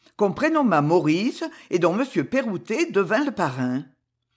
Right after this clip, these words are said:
Puis la guerre éclata. Les histoires d'avancement, les petites jalousies s'évanouirent. Monsieur Péroutet fut mobilisé, monsieur Digouin père également. Quant à Charles, qui avait été réformé,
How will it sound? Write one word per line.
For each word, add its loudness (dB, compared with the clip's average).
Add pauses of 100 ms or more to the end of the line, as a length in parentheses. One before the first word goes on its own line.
(280)
Puis 0
la 0
guerre 2
éclata. -4 (340)
Les 2
histoires -2
d'avancement, -2 (180)
les 4
petites -4
jalousies -2
s'évanouirent. 0 (460)
Monsieur 0
Péroutet -2
fut -6
mobilisé, -2 (220)
monsieur -2
Digouin 0
père 0
également. -2 (480)
Quant 2
à 2
Charles, -2 (200)
qui 0
avait 2
été -2
réformé, -2